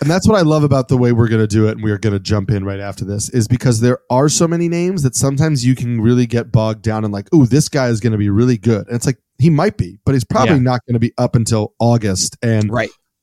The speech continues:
Speaker 1: in March, you really don't need to be thinking about that in a redraft league. It's not worth the, the stashing.
Speaker 2: Absolutely.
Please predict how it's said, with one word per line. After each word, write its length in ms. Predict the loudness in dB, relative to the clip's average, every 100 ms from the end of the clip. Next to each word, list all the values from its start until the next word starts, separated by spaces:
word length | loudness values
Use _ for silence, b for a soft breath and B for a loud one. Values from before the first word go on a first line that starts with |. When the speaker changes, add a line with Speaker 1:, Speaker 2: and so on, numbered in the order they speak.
| 0
Speaker 1:
in 160 | 2 2
March, 500 | 2 0 -2 -6 0
you 140 | 4
really 320 | 6 4 2
don't 320 | 0 0 0
need 140 | -2 -4
to 40 |
be 120 | -4
thinking 320 | -2 -4 -4 -6
about 260 | -4 -4
that 240 | -4 -4 -4
in 100 | -2
a 80 | 2
redraft 540 | 2 2 2 -4 -6 -10
league. 360 | -4 -2 -4 -8
It's 160 | -12 -8
not 180 | -8 -4
worth 400 | -2 -2 -4 -8
the, 180 | -10 -10 -10
the 80 | -10
stashing. 360 | -6 -4 -2
Speaker 2:
Absolutely. 580 | -2 0 -2 -2 -4